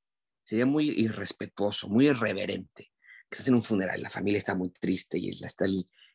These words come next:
el, la caja del ataúd y demás, y te acercas y le dices, "Oye,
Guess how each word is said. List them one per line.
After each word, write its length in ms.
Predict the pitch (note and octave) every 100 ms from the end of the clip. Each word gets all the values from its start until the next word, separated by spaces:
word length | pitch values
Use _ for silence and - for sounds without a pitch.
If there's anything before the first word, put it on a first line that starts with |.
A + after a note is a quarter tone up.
| -
el, 180 | F2 -
la 140 | G2+
caja 320 | - F#2+ - F#2+
del 180 | F2+
ataúd 540 | - - F2+ F#2+ G2 F#2+
y 60 | F2+
demás, 400 | D#2+ F#2+ F#2 F2
y 60 |
te 100 | -
acercas 380 | F2 A2 G#2+ G#2+
y 40 |
le 20 | G2+
dices, 120 | -
"Oye, 320 | C3 D3 A2